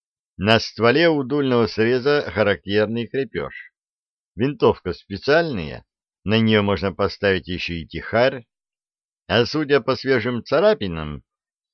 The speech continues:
старик такое приспособление имеет и, по крайней мере, с неделю назад им пользовался. Когда все подтянулись,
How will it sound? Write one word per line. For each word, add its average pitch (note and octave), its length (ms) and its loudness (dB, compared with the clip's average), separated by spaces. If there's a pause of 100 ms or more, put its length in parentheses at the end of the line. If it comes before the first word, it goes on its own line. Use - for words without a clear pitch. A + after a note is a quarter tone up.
(100)
старик C#3 500 4
такое D#3 420 2
приспособление C#3 1300 -2
имеет B2 640 0 (760)
и, G#2+ 140 0
по D3+ 160 4
крайней B2+ 500 2
мере, A#2+ 320 2
с - 100 -12
неделю A2 400 0
назад G#2+ 460 0
им C3 180 -6
пользовался. E2+ 1080 -2 (1400)
Когда E3 300 8
все F3 200 4
подтянулись, A2 840 2